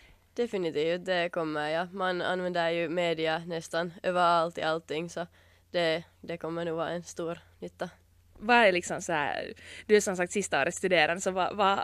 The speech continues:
Speaker 2: är så här planerna för dig för nästa år?
Speaker 1: Eh, jag har tänkt söka till Aalto universitet på regilinjen och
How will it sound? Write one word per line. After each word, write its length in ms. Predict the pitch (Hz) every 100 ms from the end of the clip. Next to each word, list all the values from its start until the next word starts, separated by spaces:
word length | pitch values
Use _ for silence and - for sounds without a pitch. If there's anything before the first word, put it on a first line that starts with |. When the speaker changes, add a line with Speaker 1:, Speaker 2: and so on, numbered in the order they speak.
| - 240 220
Speaker 2:
är 220 | - 196 226
så 100 | 226
här 300 | 233 220 233
planerna 380 | 269 262 269
för 120 | 262 269
dig 140 | 247
för 100 | 226
nästa 300 | 233 - -
år? 60 | - - - _ -
Speaker 1:
Eh, 180 | 208 202
jag 140 | 208
har 120 | 226
tänkt 220 | 214 202
söka 340 | - 190 180 180
till 120 | 180
Aalto 300 | 190 175 170
universitet 760 | 165 165 170 170 180 175 175 -
på 80 |
regilinjen 1040 | 165 156 160 175 202 190 180 170 175 170 175 - _ _ _
och 380 | - 175 165 165